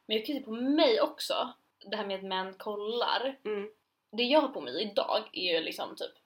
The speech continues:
Speaker 1: jag har ju svarta herrbyxor, alltså kostymbyxor
Speaker 2: Mm.
Speaker 1: från en herrkostym.
Speaker 2: Mm.
Speaker 1: Och en tight, lite genomskinlig svart tight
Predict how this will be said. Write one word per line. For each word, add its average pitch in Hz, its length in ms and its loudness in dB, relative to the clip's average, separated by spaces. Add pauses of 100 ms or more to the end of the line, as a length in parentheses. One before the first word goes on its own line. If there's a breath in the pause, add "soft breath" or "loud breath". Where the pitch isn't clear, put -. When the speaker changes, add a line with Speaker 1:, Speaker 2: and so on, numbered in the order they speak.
(440)
Speaker 1:
jag 254 100 2
har - 20 6
ju 247 40 2
svarta - 480 0
herrbyxor, 196 560 0
alltså 202 200 -2
kostymbyxor 202 800 -4 (200)
Speaker 2:
Mm. 214 220 -4
Speaker 1:
från 202 100 -4
en 196 120 -2
herrkostym. 202 800 0
Speaker 2:
Mm. 202 300 -10 (440)
Speaker 1:
Och - 220 -8
en 190 180 -8
tight, - 600 2
lite 226 320 0
genomskinlig 180 720 -2
svart - 340 -6 (800)
tight - 360 -6